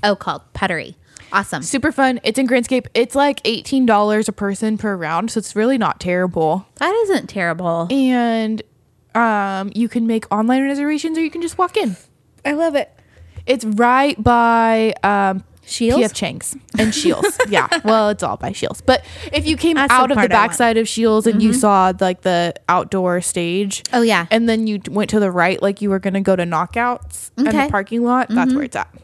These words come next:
Speaker 1: Cool.
Speaker 2: Yeah.
Speaker 1: I love it. Love it, love it.
Speaker 2: So.
Speaker 1: Are you ready to go into Thanks for the Memories?
Speaker 2: Wow, is it time for that already?
Speaker 1: Well,
Speaker 2: Yeah, it is.
Speaker 1: I think.
Speaker 2: That's crazy.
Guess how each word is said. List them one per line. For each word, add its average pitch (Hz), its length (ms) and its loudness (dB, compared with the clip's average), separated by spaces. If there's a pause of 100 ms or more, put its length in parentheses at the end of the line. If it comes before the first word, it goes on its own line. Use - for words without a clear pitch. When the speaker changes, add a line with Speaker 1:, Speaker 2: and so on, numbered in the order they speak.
(120)
Speaker 1:
Cool. 302 340 0 (460)
Speaker 2:
Yeah. 214 160 -14 (340)
Speaker 1:
I 277 120 2
love 277 340 2
it. - 400 -4 (600)
Love 226 220 0
it, 214 120 -4
love 202 180 -2
it. - 300 -8 (460)
Speaker 2:
So. 240 320 2 (640)
Speaker 1:
Are 240 40 -4
you 220 120 -4
ready 208 200 -2
to 202 60 -6
go 208 160 0
into 220 300 -2
Thanks 214 260 -2
for 247 80 -2
the 226 60 0
Memories? 226 580 -4 (840)
Speaker 2:
Wow, 294 300 -6
is 202 60 -10
it 226 80 -12
time 214 200 -12
for 262 100 -12
that 285 160 -6
already? 302 540 -6
Speaker 1:
Well, 311 460 -12 (560)
Speaker 2:
Yeah, 233 220 -6
it 196 100 -8
is. 240 100 -2
Speaker 1:
I 233 100 -2
think. - 480 -8 (260)
Speaker 2:
That's 240 240 -8
crazy. 190 580 -10